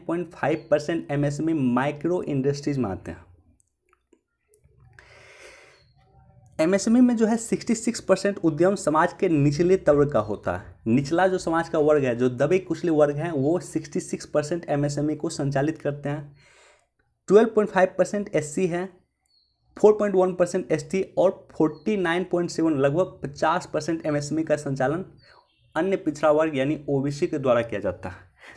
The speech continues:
तो इस तरह से सामाजिक स्थिति के बारे में भी लिखना होगा कि सामाजिक स्थिति को किस तरह से हम बेहतर कर रहे हैं। तो आप एमएसएमई का उदाहरण दे सकते हैं कि एमएसएमई के माध्यम से भी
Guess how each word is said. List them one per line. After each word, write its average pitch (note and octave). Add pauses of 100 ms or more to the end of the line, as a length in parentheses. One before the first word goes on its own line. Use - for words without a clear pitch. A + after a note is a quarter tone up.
तो -
इस F#3+
तरह G#3+
से A3+
सामाजिक E3+
स्थिति E3+
के G#3+
बारे F#3
में F#3
भी F3
लिखना F3
होगा D#3+
कि D#3+
सामाजिक D3+
स्थिति D3
को F3
किस E3
तरह E3+
से E3+
हम D3+
बेहतर C#3+
कर D#3+
रहे B2+
हैं। D3 (320)
तो - (100)
आप F#3
एमएसएमई E3
का F3+
उदाहरण C#3+
दे D3
सकते D3
हैं D3+
कि -
एमएसएमई C#3+
के D#3+
माध्यम C3+
से D#3
भी D#3+